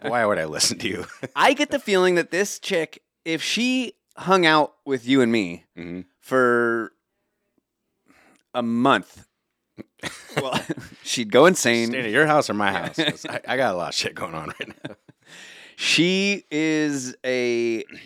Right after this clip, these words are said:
Speaker 2: she's a very beautiful young lady.
Speaker 1: She is very attractive.
Speaker 2: And she looks like she w-, could probably be fun.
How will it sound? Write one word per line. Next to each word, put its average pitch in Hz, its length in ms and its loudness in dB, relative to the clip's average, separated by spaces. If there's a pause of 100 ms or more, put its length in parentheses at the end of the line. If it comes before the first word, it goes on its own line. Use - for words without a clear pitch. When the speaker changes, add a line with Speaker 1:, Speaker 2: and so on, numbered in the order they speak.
(160)
Speaker 2:
she's 147 320 -4
a 123 60 -2
very 147 380 6
beautiful 131 800 2 (160)
young 120 320 -4
lady. 101 380 0
Speaker 1:
She 101 80 -12
is 87 100 -10
very 85 200 -4
attractive. 76 400 -10 (400)
Speaker 2:
And 113 720 0
she 127 220 -2
looks 127 360 4
like 151 160 2
she 135 400 2
w-, 120 240 -2 (100)
could 139 240 2
probably 143 500 4
be 123 420 -2
fun. 104 560 -2